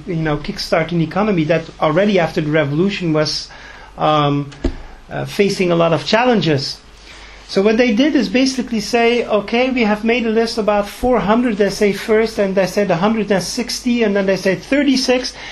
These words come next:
Nobody ever saw a list or whatever of, of businessmen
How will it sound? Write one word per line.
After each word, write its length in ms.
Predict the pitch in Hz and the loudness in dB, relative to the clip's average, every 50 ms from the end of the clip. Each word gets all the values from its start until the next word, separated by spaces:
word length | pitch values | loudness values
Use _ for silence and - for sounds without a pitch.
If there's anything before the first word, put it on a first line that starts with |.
| - - - | -12 -4 0
Nobody 380 | 202 202 202 202 190 196 202 | 2 2 4 4 2 2 2
ever 160 | 196 190 180 | 2 2 0
saw 420 | 170 - - - 175 180 202 202 226 | -2 -4 -2 0 2 2 2 2 2
a 40 | 226 | 2
list 300 | 220 240 143 - - - | 2 2 0 0 -2 0
or 100 | 196 175 | 0 2
whatever 440 | 175 180 202 214 214 254 262 262 | 2 2 2 2 2 2 0 2
of, 320 | 240 180 180 175 - - - - - - | 2 0 -2 -4 -6 -14 -20 -20 -10 -2
of 240 | - 190 175 - - 143 143 151 147 | -2 -2 -2 -2 -4 -6 -6 -2 2
businessmen 880 | 196 208 202 202 233 247 262 262 262 262 - 247 254 262 285 320 311 | 2 2 4 4 4 4 4 4 2 0 2 2 4 4 4 2 0